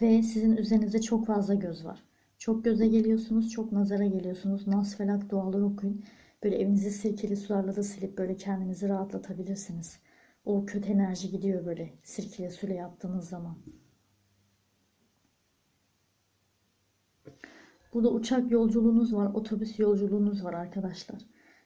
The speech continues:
Ve sizin bazı şeylere kulak misafiri olacaksınız.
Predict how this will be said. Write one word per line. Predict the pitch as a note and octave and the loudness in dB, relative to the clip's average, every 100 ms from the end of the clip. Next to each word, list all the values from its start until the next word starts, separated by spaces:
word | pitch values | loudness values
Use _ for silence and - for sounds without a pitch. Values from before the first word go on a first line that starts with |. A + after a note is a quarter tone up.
| - | -4
Ve | A3+ | -2
sizin | A3+ A3 A3+ G#3+ | 0 2 4 6
bazı | A3+ A3+ A3+ | 6 6 4
şeylere | - A3 G#3+ A3 | 2 0 2 0
kulak | A3+ A3 A3 | 0 0 0
misafiri | G3+ - G#3+ G3+ G3+ G3 | -2 -2 -2 -2 0 -2
olacaksınız. | E3+ E3 E3 - E3 E3 | -2 -6 -12 -12 -12 -12